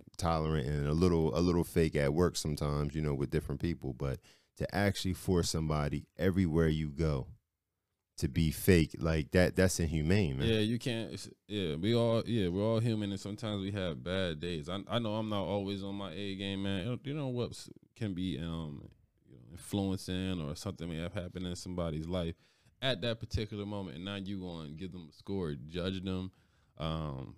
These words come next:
Speaker 2: for their entirety.
Speaker 1: That's like the
Speaker 2: Oh,
Speaker 1: chip
Speaker 2: moment.
Speaker 1: almost, like the R F I D chip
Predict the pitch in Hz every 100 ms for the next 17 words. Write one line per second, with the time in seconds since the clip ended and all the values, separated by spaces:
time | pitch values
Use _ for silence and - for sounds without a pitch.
0 | - 90 87 80 78 - 92 90 90 90
1 | 90 95 _ _ _ _ _ 110 143 127
2 | 110 107 - 175 113 98 92 80 69 -
3 | 85 90 85 101 101 104 98 120 131 101
4 | 80